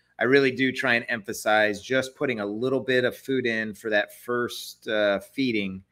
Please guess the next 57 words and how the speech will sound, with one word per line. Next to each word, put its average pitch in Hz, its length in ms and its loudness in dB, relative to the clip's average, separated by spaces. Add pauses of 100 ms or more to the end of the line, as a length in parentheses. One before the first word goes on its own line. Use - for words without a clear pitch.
(320)
and 104 160 -6
then 110 100 -4
adjusting 104 560 -6
from 98 220 -10
there. 95 300 -2
Because, 98 680 -6 (140)
and, 127 160 -2
and 196 160 8
I 202 80 12
try 190 240 10
to 165 80 8
tell 143 300 8
when 131 120 4
I, 127 100 0
when 123 160 4
I'm 123 240 2
feeding 135 260 0
my 120 100 4
worm 120 260 2
bins, 104 160 -2
like, 101 120 0
"Hey, 185 200 6
I've 139 120 6
got 135 140 4
this 139 160 -10
many 143 140 0
worms 135 240 0
in 120 80 -4
here. 110 180 0
This 117 240 -2
is 117 60 -8
why 110 140 2
I'm 104 100 -4
feeding 107 320 -8
this 98 180 -14
much." 95 300 -12 (480)
'Cause 120 100 2
I 135 80 8
do 170 180 6
think 151 220 2
that's 135 260 6
the 131 100 2
number 120 260 0
one 110 180 -4
problem 104 380 0
is 95 120 -4
overfeeding. 98 720 -6
They've 101 200 -4
really 113 240 0
led 104 220 0
to 98 120 -2
all 104 220 0
the 101 140 -10
issues 95 340 -12
that 92 120 -4
I've 90 160 -2
had. 85 240 -6